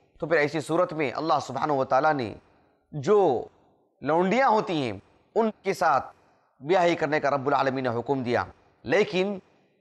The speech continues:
اس اصول کو پیش نظر رکھنے کا بھی حکم دیا کہ وہ غیر مصافحات،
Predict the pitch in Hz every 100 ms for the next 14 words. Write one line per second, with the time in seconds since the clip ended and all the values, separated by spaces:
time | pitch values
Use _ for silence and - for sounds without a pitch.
0 | _ _ _ 190 - 214 - 277 262 233
1 | 233 202 196 180 165 165 165 160 156 147
2 | 135 139 147 127 123 92 - _ _ -
3 | 156 180 220 165 208 180 165 165 151 139
4 | 135 135 113